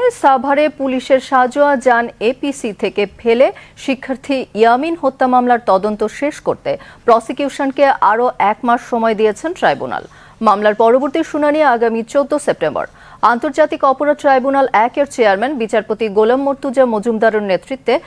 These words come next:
তিন সদস্যের ট্রাইব্যুনাল আজ এ দিন ধার্য করেন। এছাড়াও দুই হাজার তেরো সালের পাঁচ মে রাজধানীর শাপলা চত্বরে হেফাজতে ইসলামের সমাবেশে গণহত্যা মামলায় শেখ হাসিনা সহ নয় আসামির বিরুদ্ধে তদন্ত শেষ করতে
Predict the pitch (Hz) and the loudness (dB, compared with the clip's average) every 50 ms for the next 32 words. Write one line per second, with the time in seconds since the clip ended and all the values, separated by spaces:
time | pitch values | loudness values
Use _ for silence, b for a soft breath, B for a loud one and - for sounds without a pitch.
0 | B B B B - 294 294 320 339 - 339 285 262 285 - - 294 254 - - | B B B B -2 0 0 0 0 0 0 0 0 0 -4 -2 -4 -4 0 0
1 | 269 247 233 233 226 247 247 277 330 339 - 190 190 196 196 - - - 214 233 | 2 2 2 2 0 -2 -2 -2 -2 -2 0 0 0 0 0 -2 -6 -2 -2 -2
2 | 254 214 208 226 277 320 277 220 196 160 156 - 156 - 135 95 - - - - | -2 -2 -4 -6 -6 -6 -8 -4 -4 -4 -2 -4 -8 -4 -4 -6 -6 -6 -12 -14
3 | - _ - - - - - B B B B B B B B B B B B B | -18 _ -20 -20 -20 -20 -20 B B B B B B B B B B B B B
4 | 240 254 285 269 - 294 269 269 302 359 320 294 294 285 277 311 262 311 294 - | 2 2 2 2 0 0 2 4 4 2 0 0 -2 -2 -2 -2 0 0 -2 0
5 | - 262 233 233 277 320 330 - 320 294 285 294 302 294 - 285 285 302 - - | 2 2 2 2 0 -2 -4 -2 -4 0 0 0 0 0 0 0 0 0 -2 -6
6 | - 160 120 101 - B B B B B 196 202 196 196 - - - 247 226 233 | -10 -8 -8 -8 -10 B B B B B 2 2 2 2 -4 -10 -8 -6 -6 -6
7 | 240 - - 262 233 - 285 294 294 - 294 285 285 294 285 294 311 254 254 233 | -6 -2 0 0 0 2 0 -2 0 0 -2 -2 0 0 0 2 2 0 -2 -2
8 | - 247 247 247 262 254 254 226 208 - - 226 214 208 208 208 202 - - 220 | 0 -2 -2 -2 -2 -4 -4 -6 -6 -6 -4 -4 -4 -2 -2 -4 -4 -2 -4 0
9 | 214 214 208 220 214 - 285 294 339 B B B B B B 220 190 226 214 240 | 0 2 0 0 -2 2 0 0 0 B B B B B B 2 4 4 4 4
10 | 269 330 339 - 359 349 _ - 311 262 233 202 196 196 202 202 226 285 349 - | 2 0 -2 -2 -6 -6 _ 0 0 2 2 2 2 2 2 2 0 0 0 -2
11 | - - 269 254 - 240 214 - - 226 208 202 202 - - 214 208 214 285 339 | -2 -2 -2 -2 0 -4 -4 -2 -2 -4 -2 -2 -4 -2 -2 -4 -2 0 0 -2
12 | 339 B B B B B 226 240 226 233 262 294 320 302 302 - - - 302 294 | -2 B B B B B -2 0 2 2 2 2 2 0 -2 -4 -4 -6 -6 -4
13 | 294 277 240 254 247 240 240 233 285 262 254 226 202 196 220 226 226 247 226 - | -4 -6 -6 -6 -6 -6 -4 0 -2 0 2 2 0 0 0 -2 -2 -2 -4 -4
14 | - - 294 294 - - 196 - - - | -4 -6 -6 -6 -6 -6 -6 -6 -4 -2